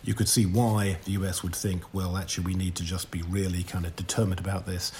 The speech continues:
to make sure that these sanctions really bite,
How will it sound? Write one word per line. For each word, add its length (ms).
to 80
make 220
sure 240
that 140
these 160
sanctions 540
really 280
bite, 380